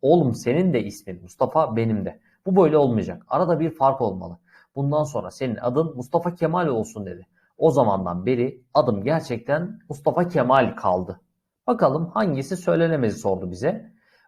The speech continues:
Öğrenim hayatında anne ve babası arasında fikir ayrılığı yaşanmıştır. İlk kutucuktaki bilgi de zaten bunu vurguladı. Annesi mahalle mektebine, babası modern okula göndermek istiyor ve fikir ayrılığının yaşandığı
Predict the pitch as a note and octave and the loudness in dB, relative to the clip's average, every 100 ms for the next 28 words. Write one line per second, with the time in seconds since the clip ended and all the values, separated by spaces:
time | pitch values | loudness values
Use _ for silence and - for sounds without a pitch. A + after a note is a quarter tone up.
0 | - D#3 F#3+ B3 C4+ D#3+ B2+ C#3 E3+ F3+ | 2 4 4 2 0 0 0 -2 -6 -2
1 | E3 G#3+ G#3+ E3 C#3+ C#3+ D3 E3+ G3+ D3+ | 0 2 2 0 0 0 2 0 2 0
2 | A#2+ - C#3 D#3 - F#3+ D#3 C#3+ C#3 C3 | 0 -4 -8 -8 -4 0 0 2 0 0
3 | A2+ A2+ C3+ A#2 G2+ - F3+ F3 - _ | 0 0 -2 -2 -4 -4 -4 -4 -18 _
4 | _ _ G3+ A#3 - E3+ C#3 A#2+ - A2+ | _ _ 0 0 0 0 2 2 0 -2
5 | B2 E3 C#3+ A#2+ B2 C#3+ E3+ C3+ A2+ G#2+ | 0 -2 2 4 4 4 2 2 0 0
6 | G2 D3 D#3 D#3 C3 C#3+ - - F3 B2 | 0 0 2 2 2 -2 -4 0 2 4
7 | A2 G#2+ F2+ F2+ G2 C3 E3 E3+ - D3+ | 2 -2 -8 -2 0 0 0 -2 -2 -2
8 | D3+ E3 - F#3+ C3 A#2 D#3+ C#3 C3 C#3+ | -2 -4 0 2 4 4 2 2 4 6
9 | C3+ A2+ G#2 F#2+ F#2+ F#2 F2+ G2 - - | 4 2 0 0 -2 -2 -6 -8 -10 0
10 | D#3+ C#3 C#3 - - C#3+ A#2+ A2 G2 F#2+ | 2 2 -2 -2 4 6 6 4 0 -4
11 | B2 C#3 C3 G#2+ A#2 F#3 | -8 -4 -2 0 0 0